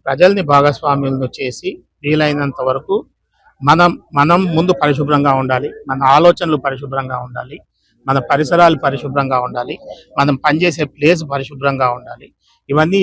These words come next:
ఎప్పుడైతే పరిశుభ్రంగా ఉంటాయో అప్పుడు ఆటోమేటిక్‌గా మన ఇల్లు పరిశుభ్రంగా ఉంటే మన వీధి పరిశుభ్రంగా ఉంటది, మన వీధి పరిశుభ్రంగా ఉంటే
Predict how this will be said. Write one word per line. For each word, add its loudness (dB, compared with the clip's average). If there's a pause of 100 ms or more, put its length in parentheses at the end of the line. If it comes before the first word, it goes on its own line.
(100)
ఎప్పుడైతే 0 (120)
పరిశుభ్రంగా -4 (100)
ఉంటాయో -4 (520)
అప్పుడు 2
ఆటోమేటిక్‌గా 2 (240)
మన 0 (100)
ఇల్లు -2
పరిశుభ్రంగా 0 (100)
ఉంటే -2 (540)
మన 4 (100)
వీధి 4
పరిశుభ్రంగా 2
ఉంటది, -8 (320)
మన -12 (100)
వీధి -6
పరిశుభ్రంగా -8
ఉంటే -6